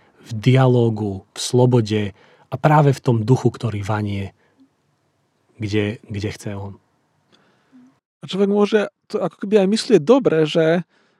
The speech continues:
Speaker 2: myslí si, že má pravdu, myslí si, že tá pravda pomáha a preto chce ju ako keby ostatným oznámiť a chce ich presvedčiť, aby im pomohol, ale dokonca aj toho je dobré sa vzdať, pretože to môže byť v skutočnosti kontraproduktívne.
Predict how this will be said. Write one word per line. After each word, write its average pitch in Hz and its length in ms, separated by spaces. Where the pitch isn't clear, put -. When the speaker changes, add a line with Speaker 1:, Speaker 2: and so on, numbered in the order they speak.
Speaker 2:
myslí 196 240
si, 214 140
že 202 100
má 208 140
pravdu, 165 640
myslí 202 260
si, 202 120
že 190 60
tá - 100
pravda 196 360
pomáha 185 720
a - 80
preto 220 280
chce 214 300
ju 214 80
ako 202 220
keby 208 260
ostatným 214 420
oznámiť 196 800
a - 120
chce - 220
ich 190 140
presvedčiť, 208 520
aby 214 200
im 196 60
pomohol, 190 580
ale 180 140
dokonca 214 400
aj 208 100
toho 226 360
je 208 100
dobré 180 340
sa 202 160
vzdať, 160 560
pretože 208 400
to 208 140
môže 202 240
byť 202 160
v - 100
skutočnosti 202 580
kontraproduktívne. 147 1120